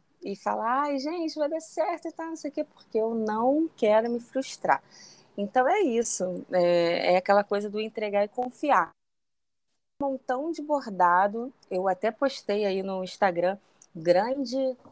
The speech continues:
venda de outono. É um montão de bordado que eu fiz pensando numa feira que eu ia fazer aqui no Rio. E, gente, eu não sei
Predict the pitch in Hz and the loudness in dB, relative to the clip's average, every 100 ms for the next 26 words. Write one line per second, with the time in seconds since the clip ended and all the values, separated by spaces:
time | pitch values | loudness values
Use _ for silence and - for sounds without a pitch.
0 | _ _ 165 165 196 220 262 247 247 185 | _ _ -8 -2 0 2 2 2 2 4
1 | 220 254 - 180 165 156 143 135 - _ | 4 4 4 4 4 2 0 -6 -12 _
2 | _ _ _ _ _ - 202 226 233 - | _ _ _ _ _ -4 0 0 -2 0
3 | 254 302 302 277 226 190 185 202 214 247 | 2 2 2 2 4 6 6 6 2 -4
4 | 262 285 _ _ _ _ _ _ _ _ | -8 -10 _ _ _ _ _ _ _ _
5 | - - - - 220 214 - 214 226 - | -16 -16 -10 -4 -4 -4 -6 -6 -8 -6
6 | 240 220 - 220 220 226 226 - 208 226 | -6 -4 -4 -4 -4 -6 -6 -2 0 0
7 | 226 214 220 220 220 202 208 226 240 247 | 0 0 -2 0 -2 2 0 0 -2 -2
8 | 214 190 190 - - - - _ - 208 | 0 0 -2 -8 -20 -20 -20 _ -4 2
9 | 226 254 226 226 226 294 - 226 240 240 | 6 6 4 0 0 0 2 4 4 4
10 | 175 | -2